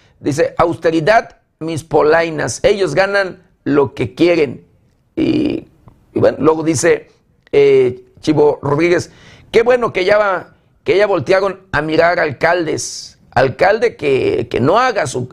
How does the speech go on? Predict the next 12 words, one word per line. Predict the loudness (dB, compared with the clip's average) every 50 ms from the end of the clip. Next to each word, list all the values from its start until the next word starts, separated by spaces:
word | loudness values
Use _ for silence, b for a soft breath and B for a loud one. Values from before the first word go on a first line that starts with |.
| -6 -4
eh, | -2 -2 -4 -4
su | -4 -6 -2
chamba, | 2 2 2 4 2 0 0 -2 -2 -8 _ _ _ _ _ _ _ _
darlo | -4 -2 0 0 0 0 0
de | 0 0
baja. | 0 0 -2 -2 -4 -8 -10 -10 -14 _ _ _ _ _
Ellos | -2 0 0 0 0 -2 0 0
son | 0 0 0 -2 -4 -4
los | -2 -2 0 0
delincuentes, | 0 -2 -2 -4 -6 -2 0 0 0 0 -4 -6 -8 -8 -6 -8 -10 -12 -14 -18 _ _ _ _ _ _ _ _
los | 0 0 0 0
delincuentes, | -2 -2 -2 0 0 0 0 0 0 0 0 0 0 -4 -8 -16